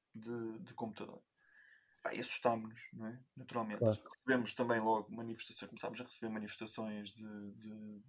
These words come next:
Speaker 1: intenção, de doação, ahm, e que levantou-nos, olha, uma série de problemas. Desde logo a questão da privacidade.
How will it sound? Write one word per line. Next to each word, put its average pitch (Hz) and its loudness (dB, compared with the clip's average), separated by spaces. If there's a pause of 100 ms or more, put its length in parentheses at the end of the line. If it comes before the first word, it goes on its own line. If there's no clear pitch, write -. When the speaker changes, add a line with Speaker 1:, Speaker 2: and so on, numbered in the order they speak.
(140)
Speaker 1:
intenção, 131 2
de 123 -6
doação, 110 0 (760)
ahm, 147 4
e - -8
que 196 -2
levantou-nos, 190 2
olha, 135 0
uma 139 0
série 165 4
de 160 -4
problemas. 123 0
Desde 160 2
logo 165 6
a 151 -10
questão - -2
da 147 -2
privacidade. 131 0